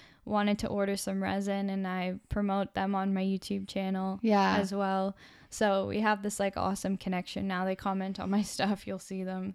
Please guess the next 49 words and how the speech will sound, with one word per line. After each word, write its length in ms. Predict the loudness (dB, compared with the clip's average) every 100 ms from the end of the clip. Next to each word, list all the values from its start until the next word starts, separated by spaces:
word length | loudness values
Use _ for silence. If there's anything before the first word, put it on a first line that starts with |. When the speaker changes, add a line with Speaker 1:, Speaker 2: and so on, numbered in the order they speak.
| -8
Speaker 1:
They're 120 | -10
great. 420 | -6 -4 -4 -4 -6
I 80 | -6
think, 320 | 0 0 -2 0
I 80 | 4
don't 120 | 6
know 100 | 6
how 160 | 6 2
to 80 |
say 300 | 0 -2 -2
it 100 | 0
exactly, 480 | -4 -4 -4 -4 -4
though, 100 | 2
but 180 | 6 6
it's, 80 | 4
like, 160 | -2 -2
Speaker 2:
Bedrins, 200 | -6 -8
isn't 180 | -4 -2
it? 80 |
Speaker 1:
I 20 | -2
thought 120 | 0 2
it 40 |
was 200 | 2 0 -10 _ _ _ _ -6
Speaker 2:
Oh. 20 |
Speaker 1:
Brethrens. 720 | 0 2 0 -4 -6 -8 -14 -10
Speaker 2:
Bedrins. 580 | -4 -4 -4 -8 -8 -12 -12
Isn't 140 | -6
that 80 | -2
what 80 | -2
I 60 |
said? 180 | -2 -4
Speaker 1:
Oh, 140 | -2 -2
maybe. 320 | -2 -4 -6 -10
I 120 | -6 -4
don't 140 | -4
know. 180 | -4 -6 -10 -16 _ _ _ _ _
I 100 | -2
don't 100 | 2
know 100 | 4
where 140 | 4 2
this, 240 | 0 -4 -6
if 140 | -6
there's 180 | -4 -6
a 40 |
second 400 | -6 -6 -6 -8
R 280 | -10 -10 -10
or 40 | -8
one. 360 | -8 -6 -8 -10 -20 _ -6
It's, 420 | -6 -8 -14